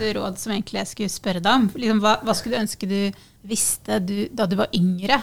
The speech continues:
Altså nå når du ser tilbake på den, kanskje litt overgangen da, fra ungdom til ung voksen.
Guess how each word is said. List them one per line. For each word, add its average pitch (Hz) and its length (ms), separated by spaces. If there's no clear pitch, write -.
Altså 233 160
nå 214 240
når 202 160
du 196 80
ser 214 160
tilbake 185 400
på 202 160
den, 190 400
kanskje 202 300
litt - 260
overgangen 190 500
da, 247 120
fra 226 160
ungdom 180 400
til 196 400
ung 190 160
voksen. 226 400